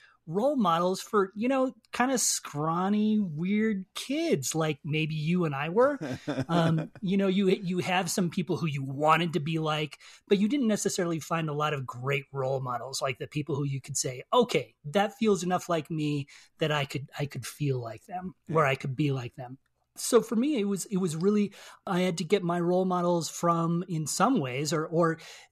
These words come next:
Speaker 1: sympathize with people from books. And I think that the biggest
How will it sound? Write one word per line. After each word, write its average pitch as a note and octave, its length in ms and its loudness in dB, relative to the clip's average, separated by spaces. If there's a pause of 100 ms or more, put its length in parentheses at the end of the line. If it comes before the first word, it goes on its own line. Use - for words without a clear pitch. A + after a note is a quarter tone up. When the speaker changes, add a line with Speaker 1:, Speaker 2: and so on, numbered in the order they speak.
(140)
Speaker 1:
sympathize E3+ 1040 2
with D3+ 220 -4
people D#3+ 260 -2
from D#3 320 0
books. - 600 0
And D#3 140 0
I F3 100 2
think F#3+ 240 0
that D#3 120 -6
the D3+ 60 -2
biggest E3 800 0